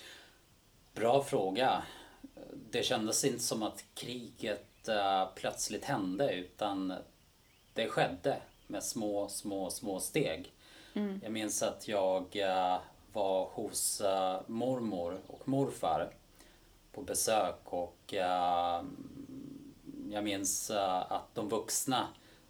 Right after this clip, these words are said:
Speaker 1: pratade på balkongen och de pratade om någonting som de såg, eh, ehm, längre bort i, vid horisonten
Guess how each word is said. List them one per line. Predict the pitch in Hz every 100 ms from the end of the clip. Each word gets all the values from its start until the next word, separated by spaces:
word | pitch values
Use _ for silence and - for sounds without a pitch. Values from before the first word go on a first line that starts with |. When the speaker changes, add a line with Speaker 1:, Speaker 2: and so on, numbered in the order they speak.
| -
Speaker 1:
pratade | 123 - - 123 -
på | -
balkongen | 104 101 151 127 113 90 90 - - - - - - - - -
och | 101
de | 92 101
pratade | - 98 107 107
om | 95
någonting | 90 85 98 90
som | - 90
de | 90
såg, | 87 - 117 104 85 85
eh, | 95 90 87 - - - - - - - - - - - -
ehm, | 107 101 95 - - - - - - - -
längre | 107 104 98 92
bort | 107 - - 95
i, | 92
vid | 92 98
horisonten | 107 95 143 123 90 85 90